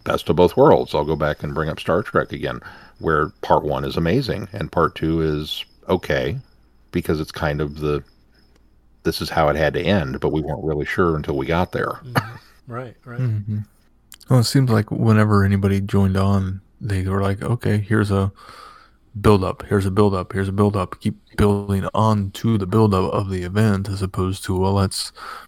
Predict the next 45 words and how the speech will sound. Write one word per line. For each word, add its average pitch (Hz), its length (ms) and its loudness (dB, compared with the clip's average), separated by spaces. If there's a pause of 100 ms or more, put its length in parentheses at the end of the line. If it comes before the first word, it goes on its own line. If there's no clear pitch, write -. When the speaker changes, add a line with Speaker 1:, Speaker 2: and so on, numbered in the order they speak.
Speaker 3:
make 92 180 0
sure - 180 0
the 92 100 0
middle 98 400 6
is 92 100 -4
fleshed - 400 -6
out. 87 200 -10
Let's 95 240 -6
make 95 100 0
Speaker 2:
Mm-hmm. - 60 -6
Speaker 3:
sure 104 100 6
the 101 240 4
end 113 240 8
is 87 160 -2
fleshed - 420 -8
out." - 160 -2
They 98 160 2
all 95 320 2 (600)
tacked - 320 -2
on 98 140 0
to 92 100 -2
the 92 80 -2
beginning 98 500 4
of 90 140 -4
it 92 180 -6
instead 101 360 0
of 92 320 -6 (540)
spreading 95 460 2
out 95 200 2
the 107 100 2
wealth. - 420 -4 (120)
Speaker 2:
Yeah. 110 320 -12 (280)
Well, 185 100 -2
they 190 140 2
lean 180 240 0
too 131 160 -2
heavy 120 320 0
on 104 160 -6
that 101 240 -8
novel, 113 340 -6
too, 101 480 -10
to, 107 140 -14
to 104 200 -14
kind 107 260 -10
of 95 240 -14